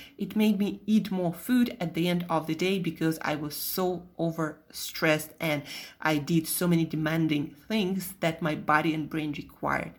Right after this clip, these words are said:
energy. Like, again, I ate a lot of healthy foods, but still it was later and I ate the amounts that didn't make me feel the best.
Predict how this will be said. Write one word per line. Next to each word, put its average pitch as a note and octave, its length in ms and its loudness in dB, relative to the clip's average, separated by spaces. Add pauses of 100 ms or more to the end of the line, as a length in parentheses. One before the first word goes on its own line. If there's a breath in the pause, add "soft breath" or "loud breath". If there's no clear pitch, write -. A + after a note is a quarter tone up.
(140)
energy. D#3 400 -4 (340 loud breath)
Like, G3+ 140 -2
again, D#3+ 380 4 (440 loud breath)
I F#3+ 100 4
ate G#3 120 2
a A#3 80 4
lot A#3 160 6
of A#3 60 0
healthy C4 340 2
foods, A#3 480 2
but F#3 180 -2
still D#3+ 380 0 (260 soft breath)
it F3 160 -4
was D#3+ 320 -4
later A#3+ 600 4 (340 loud breath)
and D#3+ 440 2
I E3+ 240 0
ate E3+ 240 2
the D#3+ 80 2
amounts F3+ 400 0
that D#3 320 -6
didn't E3 340 2
make D#3+ 220 -2
me D#3+ 100 -2
feel D3+ 300 -6
the - 140 -14
best. - 520 -8